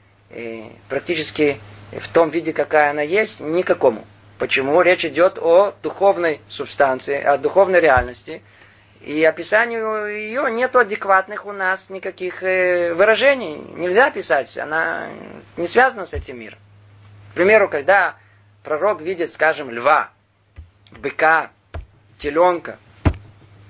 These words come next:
и это сказано хазон невуи, он не видит никакого быка с поля или леву с, э, зоопарка, он видит ихние духовные корни.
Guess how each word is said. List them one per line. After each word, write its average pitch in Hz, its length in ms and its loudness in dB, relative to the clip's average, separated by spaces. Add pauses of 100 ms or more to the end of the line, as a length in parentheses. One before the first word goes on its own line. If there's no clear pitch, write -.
(380)
и 151 100 2
это 202 300 4
сказано 185 520 -2
хазон 175 560 0 (760)
невуи, 143 560 -2 (400)
он 175 200 4
не 427 200 6
видит 240 340 -10
никакого 180 560 -2
быка 160 540 2
с - 120 -16
поля 160 500 2 (360)
или 165 600 2
леву 175 340 6
с, - 160 -10
э, 160 180 0
зоопарка, 147 720 2 (760)
он 151 160 2
видит 220 340 0
ихние 202 300 0
духовные 190 440 4
корни. 170 380 4